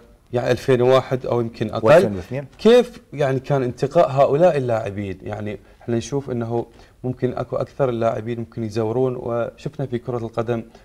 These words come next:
Speaker 1: تمت محاربة هذا الشيء، في كرة الطائرة كيف ممكن انه تنتقي هذه الاعمار بعيدا عن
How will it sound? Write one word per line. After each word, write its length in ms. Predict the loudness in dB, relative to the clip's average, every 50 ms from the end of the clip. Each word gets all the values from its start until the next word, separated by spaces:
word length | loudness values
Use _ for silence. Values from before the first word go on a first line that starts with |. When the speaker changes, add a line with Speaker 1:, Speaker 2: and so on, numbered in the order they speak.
| _ -2
Speaker 1:
تمت 280 | -2 -2 -2 -4 -6
محاربة 460 | -6 -2 0 0 0 0 0 -4 -8 -8 -6
هذا 160 | -8 -8 -8
الشيء، 280 | -8 -10 -8 -8 -8
في 140 | -4 -4 -4
كرة 160 | -2 -2 -2
الطائرة 560 | -4 0 2 4 4 6 6 6 4 4 4 2 -2 -14 -20 -20 -20 _ _
كيف 240 | 0 0 0 2 0
ممكن 240 | -2 -2 -2 -4
انه 300 | -4 -4 -4 -4 -2 -2
تنتقي 440 | -2 0 -2 -2 0 -2 -2 -2 -2
هذه 320 | 0 2 2 2 2 0 -2
الاعمار 540 | -2 -2 -2 -2 -2 0 0 0 0 -2 -6 -16 -20 _ _ _ -10
بعيدا 440 | -6 -2 0 0 0 0 -2 -2 -2
عن 200 | -4 -4 -4